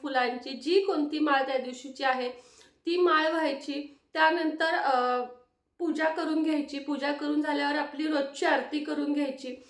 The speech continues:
आरती करून झाल्यानंतर पुरणाच्या आरत्या प्रज्वलित करायच्या. पुरणाच्या आरत्या प्रज्वलित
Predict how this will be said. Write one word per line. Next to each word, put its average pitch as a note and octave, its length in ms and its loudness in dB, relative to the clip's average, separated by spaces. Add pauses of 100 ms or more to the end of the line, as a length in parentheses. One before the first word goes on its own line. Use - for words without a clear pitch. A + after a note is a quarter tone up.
(280)
आरती C#4+ 420 2
करून E4 320 -2
झाल्यानंतर D4 720 2 (260)
पुरणाच्या D#4 540 0
आरत्या C4+ 460 0
प्रज्वलित C#4 680 -2 (100)
करायच्या. B3 460 -2 (420)
पुरणाच्या E4 500 2
आरत्या F4 300 6
प्रज्वलित C#4+ 560 -2